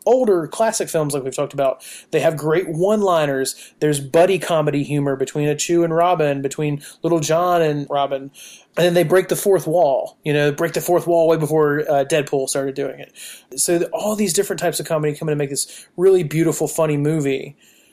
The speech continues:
that doesn't have to be something that you can't watch with your family and still manages to be hilarious, among, like, one of the best, most humorous comedies I've ever seen,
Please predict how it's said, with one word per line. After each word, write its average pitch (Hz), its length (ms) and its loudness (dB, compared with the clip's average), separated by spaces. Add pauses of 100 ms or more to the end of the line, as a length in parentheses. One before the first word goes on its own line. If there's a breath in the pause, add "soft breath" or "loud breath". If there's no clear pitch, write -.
(120 soft breath)
that 151 220 -2
doesn't 175 320 2
have 156 380 -2
to 165 120 -2
be 156 280 -2
something 156 340 -2
that 156 60 0
you 156 120 -4
can't 147 260 -2
watch 151 200 0
with 151 100 -2
your 139 120 -2
family - 520 -8 (120)
and 156 160 2
still 196 240 6
manages 165 500 2
to 151 100 -2
be 151 460 0 (180)
hilarious, 139 1000 -2
among, 165 520 2
like, 156 280 0
one 160 160 0
of 151 60 -2
the 139 60 0
best, 135 540 0
most - 560 -4
humorous 151 500 -2
comedies 139 460 -2
I've 135 140 0
ever 131 180 -4
seen, 139 420 -8